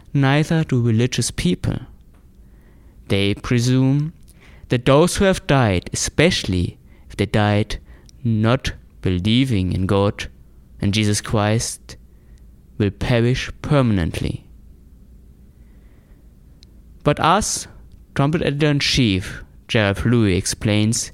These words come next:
in his booklet, Nahum, An End-Time Prophecy for Germany, there's more to it.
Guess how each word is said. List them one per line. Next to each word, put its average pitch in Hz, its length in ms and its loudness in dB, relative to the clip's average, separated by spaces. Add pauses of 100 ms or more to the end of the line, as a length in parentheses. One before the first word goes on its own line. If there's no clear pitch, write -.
in 117 120 -8
his 104 240 -4
booklet, 127 500 0 (360)
Nahum, 127 480 2 (120)
An 110 200 -2
End-Time 127 520 0
Prophecy - 580 -2
for 104 160 -2
Germany, 104 680 0 (280)
there's - 240 -2
more 101 200 2
to 113 220 -2
it. - 320 -4